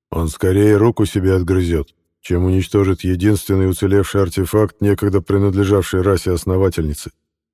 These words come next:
Начальник криминальной полиции впервые за эти дни чувствовал, что внутренний следователь и оперативник согласились с внутренним чиновником. Тогда что же?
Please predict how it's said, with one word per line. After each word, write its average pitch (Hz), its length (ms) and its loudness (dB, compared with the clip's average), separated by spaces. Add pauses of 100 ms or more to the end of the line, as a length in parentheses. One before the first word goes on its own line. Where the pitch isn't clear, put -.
(800)
Начальник 90 420 -8
криминальной 92 460 -4
полиции 92 400 -4
впервые 95 500 -2
за 92 100 -2
эти 95 180 -2
дни 95 180 -2
чувствовал, 85 580 -6 (380)
что - 260 -6
внутренний 101 560 -2
следователь 85 640 -4
и 87 40 0
оперативник 87 840 -4 (300)
согласились 90 840 -6
с - 200 -20
внутренним 87 500 -4
чиновником. 85 680 -6 (1120)
Тогда 101 260 0
что - 280 2
же? 76 120 -6